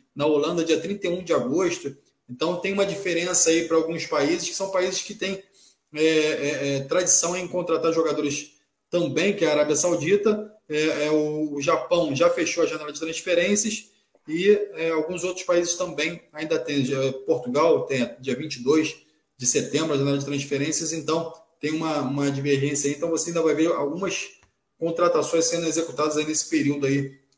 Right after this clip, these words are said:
é, de agosto, ok? Então, Ronaldo, galera participando aqui com a gente, eu quero trazer essa galera pra dentro do programa, então vamos lá, ó.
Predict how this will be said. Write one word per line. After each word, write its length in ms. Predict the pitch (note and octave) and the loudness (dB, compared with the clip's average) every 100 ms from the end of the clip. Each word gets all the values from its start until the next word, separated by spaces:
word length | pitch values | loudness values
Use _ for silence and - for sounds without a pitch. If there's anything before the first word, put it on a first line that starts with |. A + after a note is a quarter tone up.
| _ | _
é, 580 | B2+ B2+ C3 C3 B2+ A#2+ | 0 2 4 4 4 2
de 160 | A2+ D3 | 2 4
agosto, 640 | D#3+ C3 C3 B2 - A2 - | 4 4 2 0 -4 -8 -10
ok? 440 | G#2 D#3+ F3+ F3+ - _ _ _ | -8 0 0 0 -8 _ _ _
Então, 200 | - G#3 | 2 4
Ronaldo, 920 | F#3+ G#3 A#3 A3+ A#3 - - - - - - - - - _ _ _ _ _ _ - | 6 8 8 10 8 6 -2 -10 -12 -18 -14 -10 -10 -12 _ _ _ _ _ _ -6
galera 280 | B2+ D3+ F3 | 2 6 6
participando 680 | F3 G3+ - - G3+ F#3+ E3+ | 6 4 4 -2 0 2 2
aqui 160 | D#3+ | 2
com 80 | D#3+ | 2
a 80 | C#3 | 2
gente, 320 | D3+ F#3+ C#3+ | 2 0 -2
eu 60 | - | 0
quero 140 | D#3+ | 0
trazer 280 | D#3+ C#3+ D3 | 2 2 2
essa 160 | C#3 | 0
galera 260 | C#3+ C#3 C#3 | 2 2 0
pra 320 | C#3 - F3 | -2 -2 -2
dentro 320 | E3+ E3+ E3+ | 0 -2 -6
do 120 | D#3+ D#3 | -8 -2
programa, 640 | G3+ F#3+ F#3+ G3+ - - - _ | 0 2 2 2 0 -8 -20 _
então 140 | F3+ | -6
vamos 180 | F#3+ F#3+ | -2 2
lá, 180 | D#3 C3+ | 4 4
ó. 300 | B2+ - | 2 0